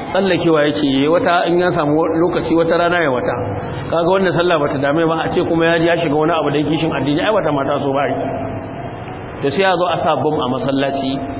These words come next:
kuma da sunan wa? Addini. Kai ka san duk wanda ke wannan ba addinin da Allah ya aiko annabi yake yi ba. Wani addini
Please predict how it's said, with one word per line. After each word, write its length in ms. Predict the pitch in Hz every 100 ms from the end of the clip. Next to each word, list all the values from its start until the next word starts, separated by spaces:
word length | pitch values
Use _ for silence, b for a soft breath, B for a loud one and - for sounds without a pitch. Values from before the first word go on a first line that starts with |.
| - - - - - - - - - - - - - - - - - - -
kuma 180 | 151 175
da 80 | 156
sunan 340 | 156 160 165
wa? 80 | 165 156 - - - - - - - - - -
Addini. 360 | 123 117 151 147 147 - - - - - - - - - - - - -
Kai 120 | 156 190
ka 120 | 214 185
san 200 | 208 170
duk 160 | 208 202 196
wanda 260 | 220 214
ke 160 | 185 180
wannan 400 | 165 170 165 147
ba 160 | 143 143
addinin 400 | 139 127 180 185
da 120 | 156 151
Allah 240 | 160 151
ya 80 | 147
aiko 140 | 143 165
annabi 340 | 135 143 131 127
yake 160 | 131
yi 120 | 120
ba. 80 | 113 127 - - - - - - -
Wani 180 | 135 170
addini 380 | 185 147 143 143